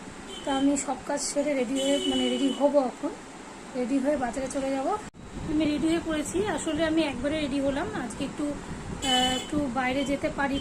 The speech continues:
ঠিক নেই, শিওর না আমি এখনও। ওখানে এক ট্রেনিং সেন্টার আছে, ট্রেনিং সেন্টারে, আহ, কী কী শেখাচ্ছে, আমার তো তোমরা আগে করেই জানো, উম, মানে, নতুনত্ব কিছু শেখার ইচ্ছা।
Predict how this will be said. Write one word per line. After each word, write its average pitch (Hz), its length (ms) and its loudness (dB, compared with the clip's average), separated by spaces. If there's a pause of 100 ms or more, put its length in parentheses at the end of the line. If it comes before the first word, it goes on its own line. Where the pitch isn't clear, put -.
ঠিক 294 160 0
নেই, 285 160 4
শিওর 269 320 -2
না 247 140 -2
আমি 233 220 -4
এখনও। 240 280 -4 (540)
ওখানে 269 240 0 (100)
এক 269 400 0
ট্রেনিং 277 380 2
সেন্টার 269 300 0
আছে, 254 180 -2
ট্রেনিং 262 240 -4
সেন্টারে, 262 500 -2
আহ, - 760 -2
কী 277 140 0
কী 277 80 2
শেখাচ্ছে, 285 600 -2 (240)
আমার 269 200 0
তো 269 240 2
তোমরা 254 200 0
আগে 247 160 -2
করেই 262 220 0
জানো, 247 220 0
উম, 254 680 -2
মানে, 247 140 0
নতুনত্ব 254 560 0
কিছু 262 180 -4
শেখার 254 340 -4
ইচ্ছা। 269 320 -4